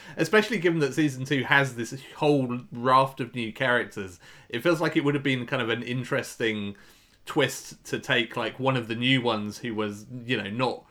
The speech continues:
really kind of recognizable to people who were just watching the cartoon and be like, "Maybe they're not actually who they think they are." So Mirage is a weird pick there, um, but I do like Mirage's character, so it's kind of fine to have more of him.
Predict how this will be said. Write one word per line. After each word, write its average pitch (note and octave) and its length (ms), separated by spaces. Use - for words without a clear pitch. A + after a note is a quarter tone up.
really A#2+ 600
kind A#2+ 180
of A2 120
recognizable A2 960
to G2+ 640
people A2 360
who A#2 100
were A2 80
just G#2+ 220
watching A#2+ 320
the A2 80
cartoon A2 600
and F#2+ 120
be G2 140
like, G2 220
"Maybe G2 500
they're A#2+ 420
not C3+ 360
actually G2+ 420
who A2+ 160
they A#2+ 160
think D#3+ 220
they A2 160
are." F2 320
So C3 160
Mirage F3 340
is D#3+ 120
a D3+ 40
weird C#3 300
pick A2+ 260
there, F#2 360
um, F#2+ 380
but G#2+ 80
I A2 100
do B2 140
like G2+ 180
Mirage's F#2+ 380
character, F#2 440
so F2 140
it's E2+ 180
kind F#2+ 200
of E2+ 60
fine F#2 260
to - 80
have F#2+ 220
more F#2+ 180
of F2+ 80
him. F2+ 320